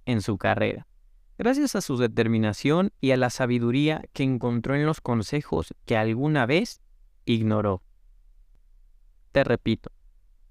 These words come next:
disciplínate. No siempre estarás motivado. Recuérdalo. Y así llegamos al final de nuestro episodio.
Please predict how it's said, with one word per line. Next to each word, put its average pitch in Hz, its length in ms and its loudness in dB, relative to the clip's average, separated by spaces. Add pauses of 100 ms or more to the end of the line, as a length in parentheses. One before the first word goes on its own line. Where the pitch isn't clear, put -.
disciplínate. 117 840 0 (480)
No 147 220 2
siempre 156 640 0 (100)
estarás 113 720 -2 (140)
motivado. 104 720 0 (460)
Recuérdalo. 127 540 -2 (2500)
Y 143 100 0
así 147 220 0
llegamos 156 440 2
al 139 140 0
final 123 320 0
de 127 120 0
nuestro 117 280 -2
episodio. - 480 -4